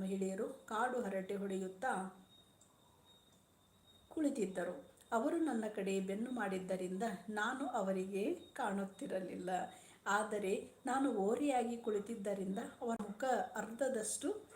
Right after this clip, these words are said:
ಕಾಣುತ್ತಿತ್ತು. ಎಸ್, ಯಾರೋ ಒಬ್ರು ಲೈವ್ ಜಾಯಿನ್ ಆಗಿದ್ದೀರಾ? ಒಂದು ಲೈಕ್ ಕೊಡೋದ್ರ ಮೂಲಕ ಸಪೋರ್ಟ್ ಮಾಡಿ. ಓಕೆ, ಎಸ್. <clears throat> ಕರಿ ಬಿಳಿ ಬಣ್ಣದ ಕೂದಲು,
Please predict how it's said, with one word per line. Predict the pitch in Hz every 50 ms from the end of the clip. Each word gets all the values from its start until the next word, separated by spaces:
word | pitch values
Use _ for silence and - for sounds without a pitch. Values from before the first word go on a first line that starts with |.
| - - - - -
ಕಾಣುತ್ತಿತ್ತು. | 302 277 247 214 208 202 196 - 185 185 - - - - 190 185 185 180 185 185 - -
ಎಸ್, | 196 185 - - -
ಯಾರೋ | - 226 196 196 202 208
ಒಬ್ರು | 202 196 202 214
ಲೈವ್ | 202 202 202 208
ಜಾಯಿನ್ | 196 202 202 190 196 233
ಆಗಿದ್ದೀರಾ? | 208 196 196 196 185 202 202 208 220 262 339 359 - - - - - - - -
ಒಂದು | 226 214 - 202
ಲೈಕ್ | 196 202 202 -
ಕೊಡೋದ್ರ | - 202 196 196 202
ಮೂಲಕ | 202 202 202 202 202 196 - - - 277 277 - 311 - - - -
ಸಪೋರ್ಟ್ | - - - - - 214 202 190 190 202
ಮಾಡಿ. | 190 196 196 185 202 269 320 - - - -
ಓಕೆ, | 220 214 208 - 269 247 208 190 190 - - -
ಎಸ್. | 190 180 - - - - - - - - - - - - - - - - - - - - -
<clears throat> | - - - - - - - - 190 - - - - - - - - - - - - - - -
ಕರಿ | - 269 269 285 311 349 392
ಬಿಳಿ | 349 247 240 240 226 240 262
ಬಣ್ಣದ | 214 208 208 202 202 196 196
ಕೂದಲು, | 196 196 - - 202 196 190 202 202 202 190 190 190 - - -